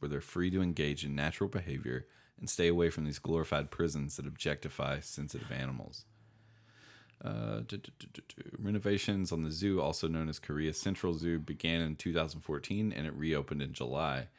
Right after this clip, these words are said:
The zoo has been previously criticized by travel guide Lonely Planet, who described the animals inside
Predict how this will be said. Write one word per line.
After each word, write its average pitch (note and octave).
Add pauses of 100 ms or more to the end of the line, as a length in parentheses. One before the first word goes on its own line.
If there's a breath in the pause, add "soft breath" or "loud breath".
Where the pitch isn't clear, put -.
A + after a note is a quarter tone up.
(340 soft breath)
The -
zoo G#2
has F2+
been F#2
previously A2
criticized E2
by C#2+
travel D2+
guide C#2+
Lonely D2
Planet, E2+
who D2+
described E2+
the E2
animals D#2
inside D#2